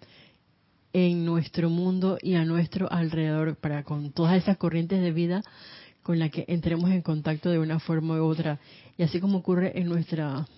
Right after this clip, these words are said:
en nuestro mundo individual, vamos a ver ahora esas legiones de ángeles guiados por la amada Madre María, dirigirse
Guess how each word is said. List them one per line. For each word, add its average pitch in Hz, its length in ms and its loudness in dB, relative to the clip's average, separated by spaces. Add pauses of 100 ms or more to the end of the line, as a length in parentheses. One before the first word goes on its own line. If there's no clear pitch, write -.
(240)
en 190 120 0
nuestro 165 260 0
mundo 165 680 -2 (600)
individual, 175 760 0 (480)
vamos 190 280 2
a 185 40 2
ver 175 140 4
ahora 170 160 4
esas 196 220 0
legiones 202 360 0
de 220 180 0
ángeles 208 720 2 (920)
guiados 208 420 6
por 196 140 4
la 175 100 4
amada 175 260 2
Madre 214 280 2
María, 220 580 0 (140)
dirigirse 190 920 0